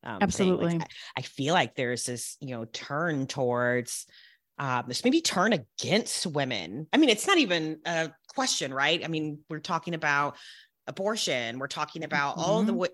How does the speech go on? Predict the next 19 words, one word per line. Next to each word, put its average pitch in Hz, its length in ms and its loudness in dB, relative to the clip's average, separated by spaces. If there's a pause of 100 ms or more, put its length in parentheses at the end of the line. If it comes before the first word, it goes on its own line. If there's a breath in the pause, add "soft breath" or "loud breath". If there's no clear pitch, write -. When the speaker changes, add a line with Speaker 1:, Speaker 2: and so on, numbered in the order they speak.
(160)
Speaker 1:
all 262 160 6
the 254 140 0
ways 185 520 4
that 147 280 0
even 208 760 -2
fucking 147 640 -6
legally, 143 880 0 (320 loud breath)
we 165 160 0
seem 240 440 2
to 220 100 2
be 147 260 -4 (240)
honing 247 480 0
in 202 260 4 (120)
on 156 240 0
keeping 175 640 -6
women 247 580 0
into 151 720 -2 (300 loud breath)
the 147 120 -4 (140)
box 185 640 2